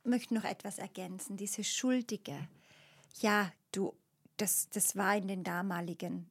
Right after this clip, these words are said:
Familien so und vielleicht heute würden auch das noch manche bezeichnen. Doch für mich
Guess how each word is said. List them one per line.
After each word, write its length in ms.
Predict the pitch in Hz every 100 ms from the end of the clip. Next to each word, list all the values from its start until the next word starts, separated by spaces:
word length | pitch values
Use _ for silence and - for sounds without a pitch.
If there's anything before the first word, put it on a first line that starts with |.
| _
Familien 580 | - 190 202 208 190 190
so 140 | -
und 120 | 180 -
vielleicht 320 | 170 - -
heute 320 | 196 190 175
würden 200 | 180 -
auch 200 | 185 -
das 220 | 190 175
noch 140 | 185 -
manche 360 | 175 185 - 185
bezeichnen. 640 | 175 - - 180 - 185
Doch 120 | 180
für 180 | - 196
mich 380 | 190 226 -